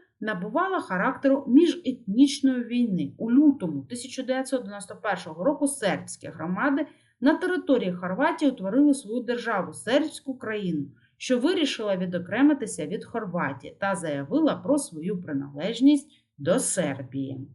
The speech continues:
Між сербами і хорватами спалахнула війна. Навіть введення військ оон не змогло зупинити бойові дії.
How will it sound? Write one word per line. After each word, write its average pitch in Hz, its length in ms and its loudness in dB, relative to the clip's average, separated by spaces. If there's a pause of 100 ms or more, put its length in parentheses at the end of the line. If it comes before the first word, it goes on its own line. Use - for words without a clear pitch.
(400)
Між 208 240 0
сербами 147 760 0
і 180 120 -6
хорватами 143 760 -2
спалахнула 214 640 -2
війна. 214 480 0 (240)
Навіть 254 520 2
введення 165 680 -2
військ 175 400 -6
оон 147 440 -4 (260)
не 247 200 4
змогло 208 520 0
зупинити 180 600 -6
бойові 147 500 -10
дії. 151 540 -12